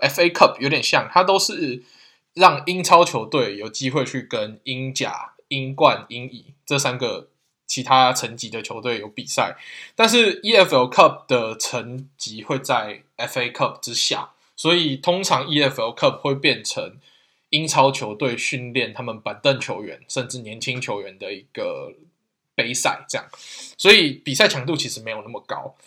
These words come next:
但是对于比较低层级的球队，像英乙、英甲、英冠这些球队来说，他们会很喜欢这个联赛、这个杯赛，是因为他们有机会可以抽签抽到大球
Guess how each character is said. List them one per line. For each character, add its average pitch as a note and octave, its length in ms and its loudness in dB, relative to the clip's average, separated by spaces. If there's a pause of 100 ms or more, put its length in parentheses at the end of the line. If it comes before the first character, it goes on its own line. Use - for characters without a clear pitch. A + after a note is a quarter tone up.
但 A#3+ 100 0
是 A#3 460 2
对 G3 220 8
于 B2+ 520 -4 (160)
比 - 100 -4
较 G#3 120 4
低 G#3 180 2
层 C3+ 240 -2
级 A#2+ 120 -8
的 A#2 80 -6
球 A2+ 160 -8
队， C3 160 0
像 B2+ 220 -4
英 C3+ 220 -6
乙、 C3 360 -12
英 A#2 120 -20
甲、 G2+ 240 -8
英 A2 200 -20
冠 A#2 180 0
这 G#2+ 140 -12
些 G#2+ 100 -12
球 G2 160 -16
队 A#2 140 -4
来 F#2 100 -8
说， G#2 220 -12
他 - 120 -6
们 D3+ 280 -2 (320)
会 F#3 160 0
很 C#3+ 260 -4
喜 C#3 140 -2
欢 B2+ 120 0
这 D3+ 60 0
个 C3+ 60 2
联 A2 160 -6
赛、 B2 200 -2 (240)
这 F3 140 -4
个 D3 100 0
杯 C3+ 220 2
赛， C3+ 180 2
是 A#2+ 160 -6
因 B2 140 -10
为 B2+ 140 2 (340)
他 F3 100 0
们 F3+ 140 0
有 G#2+ 140 -4
机 A#2+ 200 -4
会 C3 280 0
可 A#2+ 120 -8
以 G#2 60 -8
抽 A#2 220 -6
签 A#2 240 -8
抽 A2 180 -8
到 A2 320 -4
大 A2 160 6
球 - 180 -12